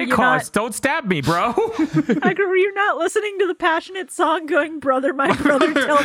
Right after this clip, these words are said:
Speaker 1: me what are we
Speaker 3: What are
Speaker 1: fighting
Speaker 3: we
Speaker 1: for?
Speaker 3: fighting
Speaker 1: We
Speaker 3: for?
Speaker 1: have got to end this war."
Speaker 3: It's so good.
Speaker 2: And that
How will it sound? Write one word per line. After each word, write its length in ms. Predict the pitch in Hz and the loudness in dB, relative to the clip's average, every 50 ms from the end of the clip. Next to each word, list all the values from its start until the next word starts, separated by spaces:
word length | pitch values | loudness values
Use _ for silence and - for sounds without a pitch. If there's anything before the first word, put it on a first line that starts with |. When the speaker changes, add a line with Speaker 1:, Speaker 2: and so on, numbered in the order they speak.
| 294 | 2
Speaker 1:
me 60 | - | -2
what 220 | 349 311 294 285 359 | 2 2 2 4 4
are 120 | 330 240 - | 4 2 4
we 180 | - 285 277 | 4 4 4
Speaker 3:
What 160 | 262 320 302 | 4 4 4
are 140 | 277 262 - 285 | 4 4 2 2
Speaker 1:
fighting 60 | 233 | 2
Speaker 3:
we 40 | 208 | 4
Speaker 1:
for? 160 | 180 247 - | 6 6 6
Speaker 3:
fighting 600 | 381 220 - - 208 185 180 214 226 226 202 - 339 | 6 6 2 -2 -6 -6 -2 0 2 2 4 6 8
Speaker 1:
We 140 | 359 359 | 8 10
Speaker 3:
for? 60 | - - | 10 8
Speaker 1:
have 260 | 381 359 - 240 - | 6 6 4 0 2
got 340 | - 320 294 302 330 - - | 4 6 6 6 6 4 2
to 200 | - 330 330 277 | 2 2 2 4
end 240 | 311 302 294 302 311 | 2 0 -2 0 0
this 180 | 311 320 - - | -2 -2 -2 -2
war." 280 | 285 269 247 247 359 - - - - | -4 0 0 0 0 -2 -10 -4 -2
Speaker 3:
It's 440 | 359 339 311 285 370 403 - - | 0 0 2 2 2 0 0 -6
so 380 | - - - - - 339 330 311 | -8 -4 -4 0 0 2 0 0
good. 680 | 330 - 359 494 494 - - 339 320 - - - - - | 0 0 0 0 0 0 0 -2 -2 -2 -4 -16 -20 -6
Speaker 2:
And 140 | - 151 156 | -2 0 0
that 120 | 185 208 | 0 0